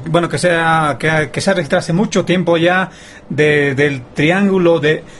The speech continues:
Bermudas, uno de los misterios más, eh, fascinantes, ¿no? Eh, tú que estás, eh, ahí en el,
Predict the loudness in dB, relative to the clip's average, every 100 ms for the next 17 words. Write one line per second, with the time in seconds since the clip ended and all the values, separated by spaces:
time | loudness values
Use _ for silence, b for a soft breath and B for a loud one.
0 | B -2 0 0 0 0 0 -2 -2 0
1 | 2 2 0 0 0 0 0 0 0 -2
2 | 0 2 2 0 -6 -18 -20 -4 -2 2
3 | 2 2 0 -2 -2 0 -2 -4 B B
4 | B -4 0 2 0 0 -4 -8 -16 B
5 | B B B -20 -2 0 2 0 0 -2
6 | -2 -2 0 2 2 0 0 0 2 2
7 | 0 -2 -2 -4